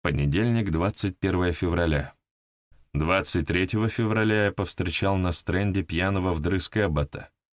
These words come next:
а через два дня после того он был уже мертв. Ван Рибика отличал фанатичный патриотизм. С англичанами у него были свои счеты.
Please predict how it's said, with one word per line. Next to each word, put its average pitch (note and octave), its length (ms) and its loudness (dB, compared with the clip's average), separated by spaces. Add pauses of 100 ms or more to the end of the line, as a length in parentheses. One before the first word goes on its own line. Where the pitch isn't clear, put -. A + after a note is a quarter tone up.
(220)
а F#2 160 2
через A2 400 2
два A2+ 260 2
дня G#2+ 260 2
после F#2+ 380 0
того G2 400 2
он A2+ 220 2
был F2 180 2
уже F#2 260 0
мертв. D2 680 -2 (1300)
Ван A2 380 4
Рибика D3+ 500 4
отличал C3 520 2
фанатичный A#2+ 840 0
патриотизм. G2+ 840 0 (440)
С - 140 -2
англичанами F2+ 840 2
у E2+ 100 0
него F2 280 0
были F#2 220 4
свои E2+ 340 2
счеты. F2 560 -2